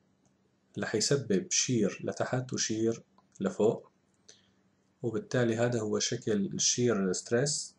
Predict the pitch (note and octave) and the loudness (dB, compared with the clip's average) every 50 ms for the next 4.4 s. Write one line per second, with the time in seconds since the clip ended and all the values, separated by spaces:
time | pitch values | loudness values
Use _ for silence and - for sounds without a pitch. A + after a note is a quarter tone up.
0 | _ _ - G2 F#2+ G2 G2 G2 B2 C3+ C#3 C3+ B2+ A2+ G#2 G2+ G#2 F#2+ F#2 - | _ _ -2 0 2 2 4 4 2 4 4 4 4 2 2 0 0 -2 -2 -4
1 | - - - - - F#2+ F#2 - - _ _ _ _ _ _ _ _ - G2+ F#2+ | -4 -6 -4 -2 -2 -2 -2 -4 -8 _ _ _ _ _ _ _ _ -4 -2 -2
2 | F#2+ - - B2 A#2+ G#2+ G2 - - G#2+ G#2+ G2+ - - - - F#2+ F#2+ F#2+ - | -2 0 2 2 2 2 0 -2 -2 -2 -2 0 -2 -4 -6 -4 -4 -4 -2 -2
3 | - - - - A#2 G#2 G2+ G2+ G2 - - G#2+ G#2 G2 F#2+ G2 F#2+ F#2+ F2+ - | -2 -2 0 0 0 0 2 0 0 0 0 0 0 0 0 0 0 -2 -2 -4
4 | - - D#2+ D3+ - D#2 - | -4 -6 -6 -4 -6 -8 -8